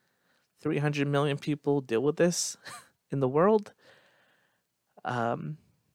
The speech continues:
and you're listening to one of them that deals with it. Um, uh, I love you. <laughs> And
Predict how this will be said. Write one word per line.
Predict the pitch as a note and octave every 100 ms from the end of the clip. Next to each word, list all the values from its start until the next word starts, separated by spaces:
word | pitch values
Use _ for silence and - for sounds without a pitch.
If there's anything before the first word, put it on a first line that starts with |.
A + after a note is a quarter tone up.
| _ _ _ - -
and | B2+ C3 C3
you're | C3
listening | C3 C3 D#3 D3 D3
to | D3
one | D3
of | D#3+
them | F3 F#3+ F#3+ D#3
that | - G#2+
deals | A#2+ A#2+
with | B2 A2
it. | G#2 - - - _ _ _ _ _ _ _ _ _ _ _ _ _ -
Um, | - A#2 B2+ C3+ C#3+ _ _ _ _ _ _ _ _ - -
uh, | B2+ B2+ C3+ B2+ C3 _ -
I | A#2+
love | G#2 B2+
you. | G#3 C4 C4 _ -
<laughs> | - - _ _ _ _ _ _ _ _ _ _ _ _ _ -
And | C#3+ C3+ C3 B2+ B2+ C3+